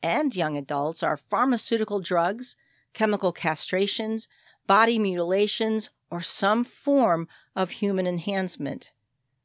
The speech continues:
Let's look at an untruth being pushed and promoted in the United States. First of all,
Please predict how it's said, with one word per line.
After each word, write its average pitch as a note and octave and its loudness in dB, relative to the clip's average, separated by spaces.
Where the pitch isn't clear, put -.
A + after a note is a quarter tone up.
Let's G3+ -2
look F#3 -2
at D#3+ -4
an F#3 -2
untruth G#3+ 0
being E3+ -4
pushed - -4
and F3+ -6
promoted F#3 0
in D#3+ -6
the D#3+ -6
United D#3+ -6
States. - -6
First E4 0
of E3 0
all, D3 -2